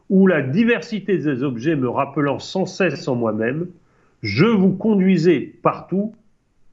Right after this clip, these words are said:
avec moi. Être prêt, c'est être avec, même si on est loin. Je ne me faisais pas, je ne faisais pas un pas, pardon,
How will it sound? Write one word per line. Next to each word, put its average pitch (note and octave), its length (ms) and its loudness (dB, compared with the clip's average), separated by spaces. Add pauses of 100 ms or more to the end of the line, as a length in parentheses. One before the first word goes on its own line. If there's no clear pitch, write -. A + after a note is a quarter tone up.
(100)
avec C#3 340 -2
moi. G#2 240 -14 (1160)
Être B2+ 300 -6
prêt, D#3+ 540 -4 (1080)
c'est - 280 -6
être - 300 -4 (100)
avec, B2 540 -6 (680)
même F3 240 0
si F3 160 -6
on C#3+ 100 -2
est C#3 100 0
loin. B2 300 -4 (1300)
Je - 140 -4
ne D3+ 80 2
me F#3+ 100 6
faisais G3 300 0
pas, F#3+ 420 -4
je B2 140 -2
ne C3 100 -4
faisais D#3+ 280 0
pas B2+ 260 -2
un B2 60 -2
pas, G#3 240 -4
pardon, D3 520 -4